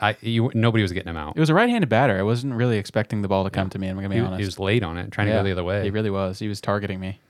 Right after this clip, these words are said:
Speaker 1: Uh, but you guys destroyed the other team, like, fifteen to three or something like
Speaker 2: Yeah,
Speaker 1: that?
Speaker 2: it wasn't, uh, it wasn't one of the more competitive games we've had this season, but,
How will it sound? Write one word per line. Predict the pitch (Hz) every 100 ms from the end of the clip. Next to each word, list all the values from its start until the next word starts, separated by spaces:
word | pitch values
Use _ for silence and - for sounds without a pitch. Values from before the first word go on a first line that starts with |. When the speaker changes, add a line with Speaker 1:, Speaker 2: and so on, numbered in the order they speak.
| _ _ _ _ _ _ -
Speaker 1:
Uh, | 107 101 98
but | 87 107 107 110
you | 139
guys | 160 92
destroyed | 92 - - 90 104 113
the | 82
other | 85 80
team, | - 107 80
like, | 82 -
fifteen | - - - 117 - - 123
to | 98
three | - 85 92
or | 127
something | 131 135 147
like | 143
Speaker 2:
Yeah, | 143
Speaker 1:
that? | 147 147
Speaker 2:
it |
wasn't, | 151 170 180 127
uh, | 123 113 110 110
it |
wasn't | 127 156
one | 185
of |
the | 151
more | 123 127 117
competitive | 120 117 107 101
games | 98 98 98
we've | 98
had | 107 95
this | 107 -
season, | - 98 - -
but, | 87 76